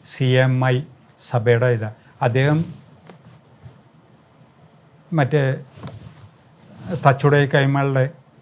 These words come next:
സമീപിച്ചു. "ഓ, എത്ര ഏക്കർ വേണമെങ്കിലും തരാം, അവിടെയല്ലേ നിങ്ങൾ ആവശ്യമുള്ള തരാം."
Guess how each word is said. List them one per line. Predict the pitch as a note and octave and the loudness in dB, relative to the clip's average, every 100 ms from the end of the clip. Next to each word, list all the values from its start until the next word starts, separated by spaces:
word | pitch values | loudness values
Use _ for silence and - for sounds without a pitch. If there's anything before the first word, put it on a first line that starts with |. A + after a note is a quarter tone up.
| - | -12
സമീപിച്ചു. | - B2+ B2 G#2 G2+ - A#2+ - _ - | -2 0 0 -2 -6 -12 -18 -20 _ -10
"ഓ, | A3+ A3 | -6 -4
എത്ര | F#3 F3 E3+ B3 | -2 -2 0 0
ഏക്കർ | A3+ G3+ G3+ A3 | 2 2 0 -2
വേണമെങ്കിലും | G#3+ G3 G3+ F#3+ D#3+ - - - - _ - | 0 0 2 2 -2 -14 -20 -20 -20 _ 2
തരാം, | E3+ E3 E3+ - _ D#3 | 4 4 2 -6 _ 2
അവിടെയല്ലേ | C#3+ F#3 G#3+ A3 | 4 6 6 4
നിങ്ങൾ | G3 G3 | 4 6
ആവശ്യമുള്ള | E3+ D3+ F3+ F3+ | 6 4 0 0
തരാം." | D#3+ C#3+ | 0 -2